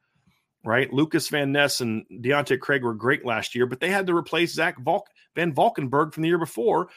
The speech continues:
who was a fifteen, uh, fifteen tackle for loss guy, right? And they, they st-, replaced him just fine, right? Van Valkenburg replaced from twenty twenty Davion Dixon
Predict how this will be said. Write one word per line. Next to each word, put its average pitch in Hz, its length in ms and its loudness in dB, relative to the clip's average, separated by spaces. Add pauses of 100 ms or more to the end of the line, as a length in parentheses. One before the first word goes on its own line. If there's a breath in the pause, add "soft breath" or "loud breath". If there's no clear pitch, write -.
(220 soft breath)
who 190 80 0
was 185 140 2
a 175 40 2
fifteen, 196 540 0 (180)
uh, 151 160 2
fifteen 190 480 0
tackle 180 360 -4
for 175 160 -6
loss 165 240 -2
guy, - 340 -6 (640)
right? 147 300 2
And 139 160 -2
they, 160 220 0 (120)
they 151 300 -2
st-, - 260 -8 (220)
replaced 127 360 -2
him 98 100 -10
just 127 200 -4
fine, 85 320 -8 (420 soft breath)
right? 127 320 0
Van 143 200 2
Valkenburg 143 680 2
replaced 143 540 -2 (220)
from 127 260 -2
twenty 156 240 -4
twenty 185 400 0 (300 loud breath)
Davion 170 520 2
Dixon 180 480 2